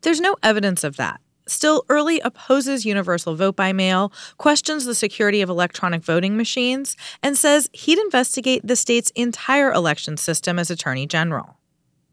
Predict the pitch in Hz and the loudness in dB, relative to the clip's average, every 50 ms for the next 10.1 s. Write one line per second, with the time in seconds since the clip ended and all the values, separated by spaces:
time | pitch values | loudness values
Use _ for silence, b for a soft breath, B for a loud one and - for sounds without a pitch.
0 | _ _ _ - 320 330 - - - - 330 330 - 427 415 427 - - - - | _ _ _ 0 0 0 0 0 -2 -2 -2 0 0 0 0 -2 -2 -4 -2 0
1 | 254 226 220 254 - - - 208 190 175 - - 196 185 - - 180 160 175 185 | 0 0 0 0 0 0 2 2 0 0 -2 -4 -4 -4 -4 -4 -6 -4 -4 -6
2 | 170 - 156 156 151 151 - 165 156 156 - - - - - 165 - - - - | -4 -2 -2 -2 -2 -2 -2 -4 -4 -4 -4 -8 -4 2 4 4 4 2 0 -6
3 | - 143 143 143 147 143 127 131 - - - _ _ _ _ _ _ _ - 226 | -4 -2 -2 0 0 0 -2 -2 -6 -10 -16 _ _ _ _ _ _ _ 0 0
4 | 233 226 - 269 254 254 247 - - - - 277 277 233 254 269 277 226 254 240 | 2 2 2 4 4 4 2 0 -4 -6 -2 -2 0 2 2 0 0 0 0 -4
5 | - - - 214 220 240 254 254 240 220 214 202 190 156 180 208 214 - 247 269 | -4 -2 2 4 4 6 6 4 4 2 0 2 4 4 4 4 2 2 0 0
6 | 247 - - 226 214 214 226 226 233 233 220 - 226 202 165 - 185 196 226 240 | 0 0 0 0 0 2 2 2 2 2 0 0 -2 -4 -2 0 0 2 2 2
7 | 240 - - 277 277 - 311 320 320 - B B B B B B - 262 233 285 | 0 2 2 2 2 4 2 2 2 0 B B B B B B -2 0 2 2
8 | 294 294 - - 233 226 233 247 226 247 226 - - - 214 202 185 160 151 147 | 2 0 0 2 2 4 4 4 4 4 4 2 0 -2 -2 -2 0 0 -2 -2
9 | - 202 202 233 - - 254 254 - - 254 254 - - 254 247 254 254 254 262 | 0 0 0 0 0 0 0 -2 0 0 0 0 0 0 0 2 2 2 2 0
10 | 254 - | -4 -6